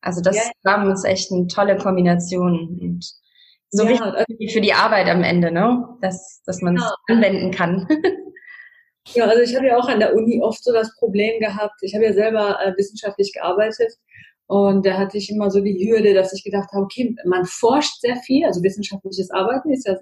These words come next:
Speaker 2: teilweise Theorie, ähm, aber wie kann ich das hand-, wie kann ich das praktisch machen? Wie kann ich das nutzbar machen? Wie kann ich das anwendbar machen, ne? Ähm, da, das hat, war auch schon immer etwas, was mich bewegt hat. Und, äh, deswegen
Speaker 1: Mhm.
Speaker 2: alles, was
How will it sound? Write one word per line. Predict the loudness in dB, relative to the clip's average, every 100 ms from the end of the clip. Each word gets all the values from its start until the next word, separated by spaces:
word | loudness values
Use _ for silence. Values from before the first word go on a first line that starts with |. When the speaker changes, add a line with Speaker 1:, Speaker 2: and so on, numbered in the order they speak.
| -6
Speaker 2:
teilweise | 0 2 2 0
Theorie, | 0 2 2 0 -2 _ _ -20 -20 -20 _ _
ähm, | 2 4 4 2 4
aber | 4
wie | 4 2
kann | 2 0
ich | 2
das | -2 0
hand-, | 0 0 0 0
wie | 0
kann | -2
ich | -4
das | -6
praktisch | -2 -2 -2 -6 -8 -8
machen? | -10 -8 -4
Wie | -2
kann | 0 -2
ich |
das | -2 0
nutzbar | 2 2 0 -6 -6
machen? | -6 -12
Wie | _
kann | -10
ich | -10
das | -8
anwendbar | 0 2 4 4 2 -2 -16 -18
machen, | -18 _ -10
ne? | -8 -10 _ _ -20 -20 -20 _
Ähm, | -2 0 -2 -2 -2
da, | 2 4
das | 4 2
hat, | -2 2
war | 2 4
auch | 2
schon | 0 -2
immer | 0 0
etwas, | -2 -6 -10 -8
was | -12 -8
mich | -10 -2
bewegt | -2 -2 -2 -2 -4 -8
hat. | -12 -12 -12
Und, | -10 -10 -10
äh, | -12 -10 -10 -8
deswegen | -10 -6 -4
Speaker 1:
Mhm. | 0
Speaker 2:
alles, | 0 0 0
was | -4